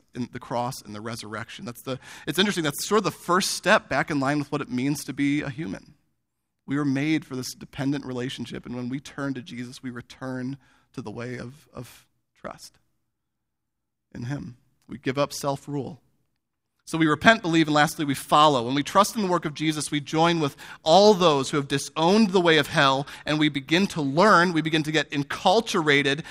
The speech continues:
into the way of the kingdom. We follow Jesus. And we don't do that alone. We join with, with a community, Trinity community.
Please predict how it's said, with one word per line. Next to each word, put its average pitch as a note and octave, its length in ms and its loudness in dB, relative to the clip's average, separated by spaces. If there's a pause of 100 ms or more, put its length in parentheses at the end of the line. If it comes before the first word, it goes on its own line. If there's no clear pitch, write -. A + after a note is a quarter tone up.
(100)
into E3 220 -4
the D#3+ 80 -2
way D#3 160 6
of D3+ 80 0
the D3 80 -8
kingdom. F#3+ 320 0
We A2+ 60 -8
follow F#3+ 500 6
Jesus. F#3+ 520 -4 (320)
And E3 80 2
we G3 80 4
don't A#3+ 160 8
do B3+ 120 2
that G3 160 8
alone. D#3+ 500 6 (220)
We E3 100 0
join G#3 400 6
with, F3+ 300 0
with F3 180 0
a D#3+ 60 -6
community, F#3 880 2 (720)
Trinity C4 540 4
community. G3 640 4